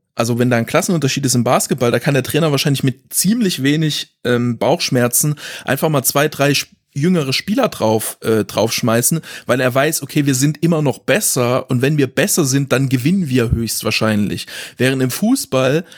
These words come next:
ist es halt, okay, du bist besser, das heißt, du gewinnst zu siebzig Prozent. Ähm, das heißt, wenn du drei Spieler runternimmst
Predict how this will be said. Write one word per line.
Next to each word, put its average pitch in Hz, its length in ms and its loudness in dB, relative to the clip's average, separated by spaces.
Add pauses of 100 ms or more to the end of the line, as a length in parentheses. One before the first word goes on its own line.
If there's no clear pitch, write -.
(160)
ist 147 180 0
es 160 140 -2
halt, 143 320 2
okay, 147 240 0
du 147 100 -2
bist 139 200 -2
besser, 214 360 2
das 143 160 -2
heißt, 156 180 0
du 165 60 -2
gewinnst 151 300 0
zu 139 80 -2
siebzig 156 400 -2
Prozent. 143 500 0 (400)
Ähm, 123 380 0
das 123 160 0
heißt, 139 240 0
wenn 151 100 2
du 139 100 0
drei 135 300 0
Spieler 165 320 0
runternimmst 151 720 0